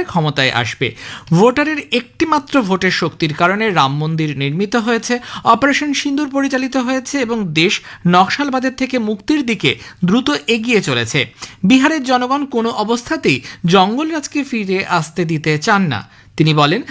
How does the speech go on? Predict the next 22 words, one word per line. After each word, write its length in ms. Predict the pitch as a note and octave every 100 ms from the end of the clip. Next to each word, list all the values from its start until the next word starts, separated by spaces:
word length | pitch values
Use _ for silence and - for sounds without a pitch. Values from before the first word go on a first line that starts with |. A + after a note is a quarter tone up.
| - F3+
দু 100 | A#3
হাজার 320 | A3+ A#3+ A#3+
চোদ্দ 260 | A#3+ B3 A#3 C#4+
সালে 280 | B3 C3 - - -
ডাবল 300 | E3+ G#3+ C4+ E4+
ইঞ্জিন 300 | B3+ B3+ C4+
সরকার 420 | C4 A3+ F#3+ G#3+ G#3
ক্ষমতায় 500 | - D#3+ D#3 E3 D#3+
আসার 320 | D3 - D#3+
পর 240 | C#3+ D3 D#3 - - -
বিহারের 440 | G#3+ G#3 C4 C4+
উন্নয়নমূলক 720 | - G3 G3+ C#4 E4+ D4 B3+ B3
কাজে 280 | F3+ D3+ F3+
এক 140 | D#3+ D#3
নতুন 360 | E3+ F3+ F#3 B3+
গতি 340 | G#3 D3+ C#3+ F#3
এসেছে। 400 | C#3 - B2 C#3 A2 _ _ - - - - - - - F#3+
বিহারে 360 | C#4 D4 G4 F4
মহাজোট 560 | F#3+ A3 D#4 G#3 B3+ - - -
দু 100 | A#3+
হাজার 280 | B3+ D4 D4 C4 -
পঁচিশ 380 | B3+ B3+ D#4+